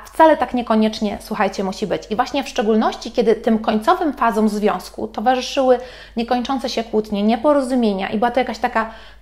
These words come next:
pętla niekończących się negatywnych emocji, to warto dać drugiej osobie szansę, żeby odcięła się właśnie od tych wszystkich negatywnych emocji i takiej negatywnej wizji naszej osoby.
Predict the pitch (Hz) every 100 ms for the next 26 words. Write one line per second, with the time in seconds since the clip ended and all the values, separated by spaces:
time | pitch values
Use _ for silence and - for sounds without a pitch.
0 | - 302 339 - 196 226 214 220 233 226
1 | 226 247 277 285 277 - 240 226 214 214
2 | 262 269 269 240 196 190 - 214 269 -
3 | - - - - 220 - 185 196 247 330
4 | 330 - - - 185 262 294 285 240 -
5 | - 226 208 208 - 202 196 - 233 339
6 | - - - - - - 202 254 247 247
7 | 220 233 - - 339 320 240 - 208 226
8 | 226 233 - 233 - 214 - 254 - 233
9 | - 226 233 220 220 226 214 214 214 -
10 | 220 208 - 262 - 226 214 233 226 214
11 | 214 262 233 233 214 196 208 214 202 214
12 | 214 214 196 - 202 202 -